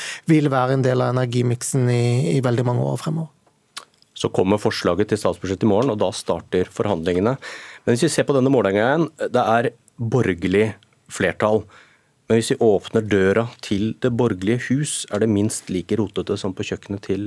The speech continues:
Speaker 2: eh, Erna Solberg. Du får en anelse om dette når du hører Venstres Guri Melby og F R P's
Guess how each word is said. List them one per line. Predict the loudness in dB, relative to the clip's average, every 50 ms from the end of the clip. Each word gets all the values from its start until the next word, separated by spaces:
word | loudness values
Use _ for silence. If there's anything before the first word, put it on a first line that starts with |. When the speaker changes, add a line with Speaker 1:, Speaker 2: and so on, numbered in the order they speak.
| -4 -4
Speaker 2:
eh, | -4 -4 -6 -6 -4
Erna | -4 -2 -2 -2
Solberg. | -2 -4 -4 -2 -2 -4 -4 -6 -12 -20 -20 -20 -20 -8 _
Du | 0
får | 2 4 4 4
en | 4
anelse | 4 4 4 4 4 4 2 0 0 0
om | 2
dette | 2 2 2 2 2
når | 2 2 2
du | 2 4
hører | 4 4 4 4 2 2 0 -4
Venstres | -2 0 0 0 0 0 -2 -2 -2 0
Guri | -2 0 2 2
Melby | 2 2 2 2 0 0 0 0
og | 0 0 0 0 -2 -6 _ _ _ _
F | -6 -4 -4 -4
R | -6 -2
P's | -2 -2 -2 -2 -4 -8